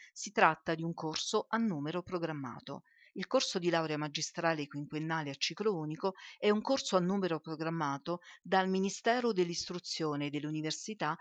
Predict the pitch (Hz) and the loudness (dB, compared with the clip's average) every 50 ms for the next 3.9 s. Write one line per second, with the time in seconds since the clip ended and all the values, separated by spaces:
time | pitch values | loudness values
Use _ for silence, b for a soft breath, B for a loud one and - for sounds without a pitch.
0 | B B B - 202 190 175 160 151 156 160 156 156 - - 139 135 139 - - | B B B -2 0 2 2 2 2 2 0 0 0 0 0 -2 -4 -8 -10 -6
1 | - 139 143 B B B B _ - 226 208 175 165 156 165 165 214 208 - 165 | -6 -6 -6 B B B B _ 4 4 4 4 2 -2 -4 -4 -2 0 2 2
2 | 151 151 156 156 - 165 160 165 165 - 180 175 - 214 214 - - 175 160 160 | 2 0 0 -2 -2 -2 0 -2 -2 -4 -6 -6 -4 -4 -2 -2 0 0 -2 -2
3 | 156 156 156 160 156 190 190 - - 202 208 220 226 226 226 - 233 247 | -2 -6 -4 -2 -2 0 0 0 0 -2 -2 -2 -4 -2 -2 -2 -2 -2